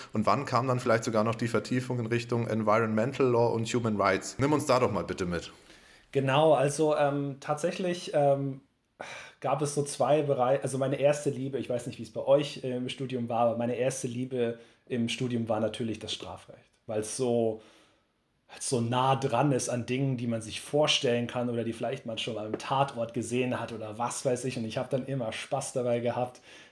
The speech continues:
Speaker 2: mit meiner Familie und meinen Freunden denen dann immer zu sagen, wo die ganzen, wo die ganzen Tatbestandsmerkmale liegen und was die Polizei jetzt gerade wieder Schreckliches gemacht hat und dass es nach S t p O überhaupt nicht geht und, äh, so weiter und so fort. Also solche Geschichten, Polizeirecht und so weiter.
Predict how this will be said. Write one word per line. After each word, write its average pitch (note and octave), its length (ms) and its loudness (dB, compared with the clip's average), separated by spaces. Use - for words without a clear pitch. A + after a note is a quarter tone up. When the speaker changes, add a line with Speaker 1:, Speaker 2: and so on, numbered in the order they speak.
Speaker 2:
mit B2 180 -8
meiner A#2+ 240 2
Familie B2+ 480 0
und A#2 120 0
meinen A#2 220 0
Freunden A#2+ 400 -2
denen A#2 140 -2
dann A#2 100 -2
immer A#2+ 220 -4
zu B2 120 -6
sagen, A#2 440 0
wo A#2+ 80 0
die A#2 140 -4
ganzen, A#2 680 -2
wo C3 80 -2
die C3 100 -2
ganzen A#2+ 320 0
Tatbestandsmerkmale A2 1200 -4
liegen A2+ 360 -6
und G#2+ 140 -6
was A#2 160 0
die - 80 -6
Polizei A2+ 500 -2
jetzt A2+ 180 -2
gerade G#2+ 280 -4
wieder A2 160 -2
Schreckliches - 540 -8
gemacht A2+ 340 -4
hat A#2 120 -6
und A2 60 -8
dass G#2+ 140 -6
es G#2+ 140 -10
nach G#2+ 180 -10
S - 140 -10
t A2+ 100 -10
p A#2 140 -10
O A2+ 80 -8
überhaupt A2 360 -6
nicht - 240 -10
geht C#3+ 380 4
und, A2+ 180 -6
äh, A#2+ 40 -8
so - 140 -16
weiter G2 260 -14
und G2 120 -18
so - 80 -14
fort. G#2 180 -14
Also G#2+ 140 -10
solche A2+ 320 -2
Geschichten, A2+ 460 -6
Polizeirecht A2 680 -6
und G2 80 -10
so G#2 100 -10
weiter. G2 340 -8